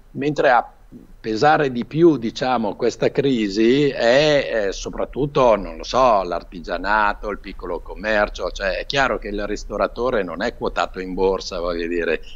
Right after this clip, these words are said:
e quindi i, i, le, le sue difficoltà, mentre è quotato in borsa Amazon o, o Google, eh, o, o Facebook, no?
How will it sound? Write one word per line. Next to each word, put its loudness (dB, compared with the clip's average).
e -2
quindi 6
i, 2
i, 2
le, 6
le 4
sue 2
difficoltà, 2
mentre -2
è 0
quotato -6
in -4
borsa 4
Amazon -2
o, -4
o 2
Google, 4
eh, 4
o, 0
o 2
Facebook, 2
no? -8